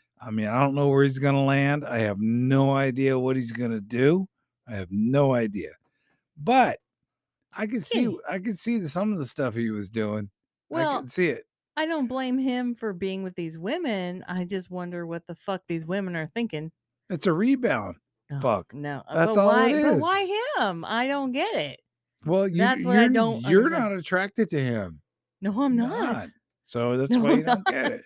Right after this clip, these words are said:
Speaker 2: I guess.
Speaker 1: You,
Speaker 2: Kitties.
Speaker 1: you know, you're not get-, you're not
Speaker 2: So
Speaker 1: getting
Speaker 2: how does
Speaker 1: that.
Speaker 2: she look? Is she in the camera? Can you see?
Speaker 1: She is huge <laughs> in the
Speaker 2: <laughs>
Speaker 1: camera.
Speaker 2: Good girl.
Speaker 1: Jeez.
Speaker 2: She's all, "I don't care. I'm
Speaker 1: This
Speaker 2: gonna
Speaker 1: rock
Speaker 2: walk,
Speaker 1: and roll kitty.
Speaker 2: I'm gonna walk
Speaker 1: Just
Speaker 2: through
Speaker 1: cruise
Speaker 2: everything."
Speaker 1: around.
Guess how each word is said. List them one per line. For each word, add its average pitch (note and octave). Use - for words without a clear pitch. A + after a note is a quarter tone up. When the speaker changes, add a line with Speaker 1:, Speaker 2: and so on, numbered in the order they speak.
Speaker 2:
I F3
guess. B3
Speaker 1:
You, F4
Speaker 2:
Kitties. D#3+
Speaker 1:
you D3+
know, E3
you're C#3
not D3+
get-, G3
you're D#3+
not F3+
Speaker 2:
So G#3
Speaker 1:
getting G3+
Speaker 2:
how G#3
does G#3+
Speaker 1:
that. -
Speaker 2:
she G#3+
look? G3
Is F#3
she F#3
in F3+
the F3
camera? F3+
Can E3
you D#3+
see? -
Speaker 1:
She D3+
is A#2+
huge D3+
<laughs> -
in -
the F#3
Speaker 2:
<laughs> -
Speaker 1:
camera. -
Speaker 2:
Good G#3
girl. G3
Speaker 1:
Jeez. G2
Speaker 2:
She's D3
all, C3+
"I F3
don't -
care. -
I'm G#3+
Speaker 1:
This -
Speaker 2:
gonna C3
Speaker 1:
rock A2+
Speaker 2:
walk, C3
Speaker 1:
and C3
roll D3
kitty. D3+
Speaker 2:
I'm B2+
gonna D#3
walk C#3+
Speaker 1:
Just -
Speaker 2:
through F3
Speaker 1:
cruise C#3+
Speaker 2:
everything." D3
Speaker 1:
around. C3